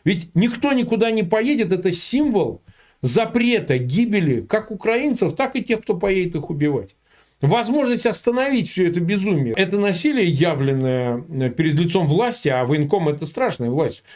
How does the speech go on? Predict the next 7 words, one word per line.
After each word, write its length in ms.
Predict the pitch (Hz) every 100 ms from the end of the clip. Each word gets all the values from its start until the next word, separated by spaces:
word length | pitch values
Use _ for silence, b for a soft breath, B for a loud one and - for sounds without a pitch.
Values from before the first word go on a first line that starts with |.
| B
в 60 | 147
нынешних 380 | 190 143 135
условиях 600 | 131 147 180 143 135 120
объявленной 500 | - 139 156 143 143
войны 380 | 143 147 160 156
и 40 | 143
мобилизации, 840 | 151 160 220 247 349 240 180 120